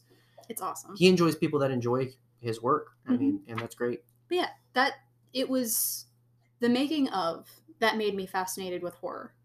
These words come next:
Speaker 1: It was the behind the scenes of, it's just a person.
Speaker 2: Mm-hmm.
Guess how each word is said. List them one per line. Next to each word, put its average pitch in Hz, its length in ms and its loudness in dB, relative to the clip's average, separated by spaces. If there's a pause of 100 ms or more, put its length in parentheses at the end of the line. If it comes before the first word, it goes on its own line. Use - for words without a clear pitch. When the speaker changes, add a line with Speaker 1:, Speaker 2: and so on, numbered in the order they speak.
(460)
Speaker 1:
It 214 160 -4
was 208 540 0
the 214 80 -2
behind 220 440 0
the 233 80 0
scenes 185 800 -6
of, 170 440 -4 (640)
it's 233 200 4
just 233 220 0
a 226 60 -6
person. - 500 -12 (220)
Speaker 2:
Mm-hmm. 120 300 -2